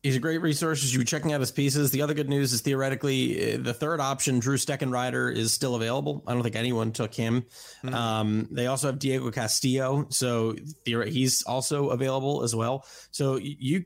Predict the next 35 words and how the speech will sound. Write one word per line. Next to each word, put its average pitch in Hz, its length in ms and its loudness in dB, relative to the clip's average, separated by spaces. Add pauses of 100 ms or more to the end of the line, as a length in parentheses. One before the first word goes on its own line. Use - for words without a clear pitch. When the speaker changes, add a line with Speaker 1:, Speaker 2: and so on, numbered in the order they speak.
(120)
Speaker 1:
you 160 140 -2
can 196 180 0
pretty 196 200 -2
much 151 260 -2
get 151 240 -2
the 127 80 2
saves 131 400 0
from 117 180 0
Seattle 113 400 0
Speaker 2:
Yeah, 131 220 0
Speaker 1:
if - 100 -6
you 117 100 0
Speaker 2:
well, 143 140 0
Speaker 1:
want. 131 120 0
Speaker 2:
I - 20 0
hope 226 200 -2
it's 233 140 -4
one 165 200 0
of - 60 -8
those 147 280 -2
two. 98 180 -2
I'll 101 140 -4
tell 135 120 0
you 123 120 0
that. 123 260 -2 (320)
<laughs> 320 460 -4
Speaker 1:
Yeah. 127 300 -2 (420)
Yeah, 139 240 0
Giles 190 360 0
will 196 80 0
be 147 300 0
excited 147 460 0
to 135 80 0
see. 127 360 2 (200)
So 175 520 0